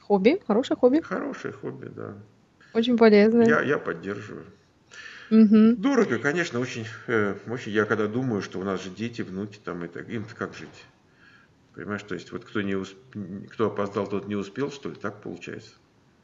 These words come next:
Speaker 2: Поэтому
Speaker 1: Ну да,
Speaker 2: такое
Speaker 1: ну молодцы вы, допустим, вложились, некоторые же просто деньги прокручивают,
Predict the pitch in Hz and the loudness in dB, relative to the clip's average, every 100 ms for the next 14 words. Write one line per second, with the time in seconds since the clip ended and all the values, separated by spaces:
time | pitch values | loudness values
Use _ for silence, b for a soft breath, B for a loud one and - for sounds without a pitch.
0 | _ _ _ _ _ 170 131 - - - | _ _ _ _ _ -20 -20 -14 -12 -12
1 | - - 302 285 277 302 302 277 262 247 | -12 -4 0 2 4 4 6 8 8 8
2 | 339 311 208 208 - 202 202 196 294 311 | 6 4 4 2 2 6 8 8 8 6
3 | - 220 220 202 190 202 208 196 202 196 | 8 6 8 6 4 2 0 6 8 10
4 | - 196 226 302 - 214 196 | 8 4 4 4 6 6 4